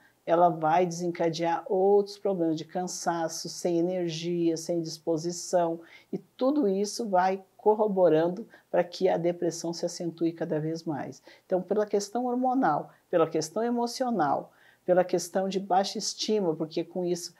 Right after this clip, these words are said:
a mulher na menopausa, ela também perde a estima por questão que a pele vai ficando mais ressecada, a perda da libido, a vagina seca, então ela vai se sentindo, o cabelo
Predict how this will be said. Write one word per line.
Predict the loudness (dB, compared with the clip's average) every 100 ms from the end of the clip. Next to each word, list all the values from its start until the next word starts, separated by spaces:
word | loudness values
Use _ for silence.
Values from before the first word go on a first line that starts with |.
| _
a | -4
mulher | 0 6 6 6 -2 _
na | 0
menopausa, | 2 2 0 2 2 2 0 -6 -10 _ -4
ela | -2
também | 0 0 0 -2
perde | 0 0 0 -4
a | -6 -6 -8
estima | -10 -8 -6 -4 -4
por | -6 -6
questão | -6 -6 -2 0 0 -4 -14 _ _ -6
que | -2
a | -2
pele | 6 6 8
vai | 4
ficando | 0 -2 -2
mais | -2 -4
ressecada, | -4 -2 -4 -4 -2 2 2 2 0 -4 -6 -14 -4
a | -2
perda | 2 4 6 4 2
da | 0 -2
libido, | -4 -6 -2 2 4 2
a |
vagina | 2 0 0 -4 -6
seca, | -8 -4 0 2 0
então | -4 -2 0
ela | 0
vai | -2
se | -4
sentindo, | -8 -8 -8 -8 -6 -6
o |
cabelo | -2 -2 2 6 6 6 2